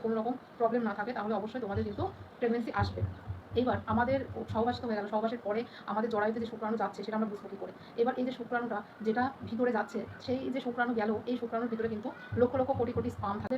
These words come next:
জরায়ুর ভিতরে যে শুক্রাণুটা একবার প্রবেশ করে সেই শুক্রাণুর ভিতরে কিন্তু লক্ষ লক্ষ কোটি কোটি কিন্তু স্পার্ম থাকে। এবার এই স্পার্মের ভিতরে যেটা সব থেকে সুস্থ স্পার্ম সেটা কিন্তু তোমার ডিম্বাণুকে নিষেধ করবে। এইবার এই যে শুক্রাণুটা যাচ্ছে এই শুক্রাণুর ভিতরে কিন্তু সেল থাকে, আরও অনেক কিছু পদার্থ থাকে,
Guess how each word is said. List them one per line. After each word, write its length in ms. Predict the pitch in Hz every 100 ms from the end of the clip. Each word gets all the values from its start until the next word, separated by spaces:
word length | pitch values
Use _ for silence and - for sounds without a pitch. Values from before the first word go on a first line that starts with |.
| 220
জরায়ুর 220 | 208 226
ভিতরে 140 | 220 220
যে 40 | 220
শুক্রাণুটা 340 | 226 226 226 247 208
একবার 140 | 226 220
প্রবেশ 180 | 220 -
করে 160 | 196 196 220
সেই 100 | 254 240
শুক্রাণুর 320 | 233 220 226 214
ভিতরে 140 | 220 220
কিন্তু 120 | 226 214
লক্ষ 120 | - 226
লক্ষ 100 | 208 220
কোটি 100 | 202
কোটি 100 | 208 214
কিন্তু 140 | 196 -
স্পার্ম 180 | - 190 190
থাকে। 120 | 180 - - 214
এবার 120 | 226 240
এই 60 | 247
স্পার্মের 260 | 226 233 220
ভিতরে 180 | 214 226
যেটা 120 | 208 214
সব 60 | 226
থেকে 120 | 240 240
সুস্থ 160 | 240 247 233
স্পার্ম 180 | 214 220
সেটা 100 | 220
কিন্তু 120 | 220 220
তোমার 140 | 202 196
ডিম্বাণুকে 260 | 202 202 214
নিষেধ 160 | 202 202
করবে। 160 | 185 180 - -
এইবার 220 | 240 247 262 233
এই 80 | 254 240
যে 60 | 254
শুক্রাণুটা 460 | 226 220 220 220 226 262
যাচ্ছে 240 | 196 - 202 - -
এই 60 | 240
শুক্রাণুর 340 | 240 226 226 233
ভিতরে 180 | 214 214 214
কিন্তু 160 | 202 262
সেল 140 | 233 220 220
থাকে, 160 | 214 -
আরও 80 | 208
অনেক 100 | 214 214
কিছু 120 | -
পদার্থ 180 | 202 214
থাকে, 120 | 208